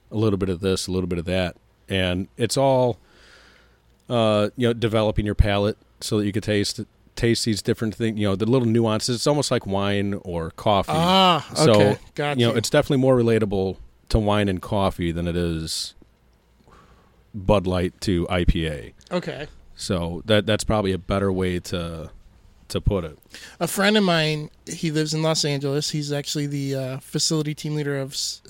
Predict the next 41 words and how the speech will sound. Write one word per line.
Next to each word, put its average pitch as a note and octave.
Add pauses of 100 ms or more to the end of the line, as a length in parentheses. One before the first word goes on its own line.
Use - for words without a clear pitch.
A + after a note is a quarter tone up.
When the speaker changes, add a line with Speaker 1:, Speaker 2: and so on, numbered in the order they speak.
Speaker 2:
uh, C#3+
the C3+
SoCal C#3
D C3+
C. C3+ (540)
He G3+
Speaker 1:
Brian G#2+
Berger? A2+
Speaker 2:
Yep, F#3+
Brian E3+
Speaker 1:
Yeah. -
Speaker 2:
Berger. E3+
There E3+
we F3
go. C#3+
Speaker 1:
Great A#2+
Speaker 2:
Give E3
him, C3+ (180)
Speaker 1:
guy. -
Speaker 2:
give F3
him F#3
a F#3
Speaker 1:
Great G#3+
Speaker 2:
shout D#3+
Speaker 1:
guy. G2
Speaker 2:
out. - (200)
Um, D#3 (440)
he B3
actually, F3 (240)
s-, -
uh, D3+
we, F3 (260)
we E3+
talk. C#3+
Uh, C#3+
he's C#3+ (420)
one E3+
of E3
my D#3+
best D3
friends. C3